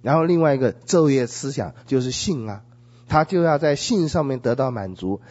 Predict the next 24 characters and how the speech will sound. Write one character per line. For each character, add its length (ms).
你 160
看 200
到 160
参 300
孙 160
的 80
生 260
平 160
的 100
特 380
点， 280
就 220
是 320
他 460
没 160
有 160
把 180
平 320
安 160
带 180
给 200
任 240
何 180
人， 220